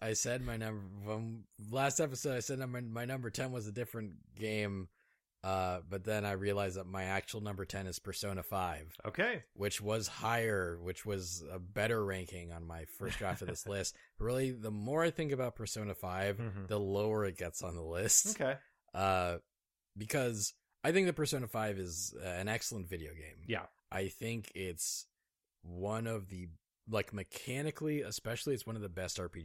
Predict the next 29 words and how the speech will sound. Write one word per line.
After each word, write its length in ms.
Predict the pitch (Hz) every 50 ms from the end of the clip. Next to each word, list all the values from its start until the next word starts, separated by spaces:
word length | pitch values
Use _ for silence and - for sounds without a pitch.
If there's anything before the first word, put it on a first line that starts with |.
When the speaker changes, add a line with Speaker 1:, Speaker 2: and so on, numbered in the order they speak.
| 82 82
Speaker 1:
Gs 80 | 82 85
I've 80 | 85 80
ever 240 | 78 78 78 71 - -
played. 360 | - 80 80 85 - - -
Speaker 2:
Sure. 200 | - - 127 120 - - - _ _ _ -
Speaker 1:
I 100 | 95 98
think 260 | - - 113 113 104
also 440 | 87 104 110 104 - 117 110 107 104
in 100 | 98 98
a 60 | 98
vacuum, 420 | 87 95 95 95 92 - 101 98 95
there's 220 | 92 90 87 87
lots 240 | 95 90 92 - -
of 160 | 90 85 85
really 260 | 82 87 90 90 87 85
incredible 440 | 85 80 - - 87 87 80 85
story 340 | - - - 90 95 104 107
moments, 500 | 110 113 113 117 117 117 117 - - - _ - -
Speaker 2:
Mm-hmm. 160 | 127 117 113
Speaker 1:
lots 180 | 101 104 - -
of 200 | 101 90 87 87
great 320 | - - 101 101 95 -
characters 480 | - - - 92 90 - - 95 85 -
to 80 | -
get 180 | 80 85 87 78
really 320 | 82 85 95 104 104 98
attached 500 | 90 82 - - 85 85 85 - - - -
to, 320 | 101 92 92 92 92 87 _ _ _ _ _ _ _ _ -
and, 560 | 92 92 90 90 87 85 85 85 85 82 80